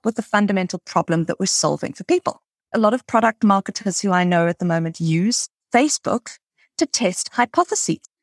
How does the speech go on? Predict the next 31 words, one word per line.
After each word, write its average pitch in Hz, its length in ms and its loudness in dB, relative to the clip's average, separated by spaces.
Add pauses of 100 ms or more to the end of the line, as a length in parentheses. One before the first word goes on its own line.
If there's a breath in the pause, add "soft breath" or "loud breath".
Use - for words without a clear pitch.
(120)
It's 294 140 0
even 392 220 2
possible 277 440 2
to 277 140 2
use 240 260 4
the 220 160 2
little 226 240 2
polls 214 460 0
on 196 320 2
LinkedIn 208 500 0 (320)
to - 120 -6
test 196 240 -2
hypotheses - 680 -4
as - 140 -8
well. - 280 -2 (260 loud breath)
Social 302 400 4
media 226 360 4
fundamentally 196 760 0
changed 185 560 0
the 175 60 -2
nature 170 600 0 (220 loud breath)
of 190 80 2
marketing 175 440 2
communication - 760 -6 (500 loud breath)
so 214 160 2
that 196 140 2
it 202 80 2
was 196 160 0
no 185 220 4
longer 190 360 2
possible 202 760 -2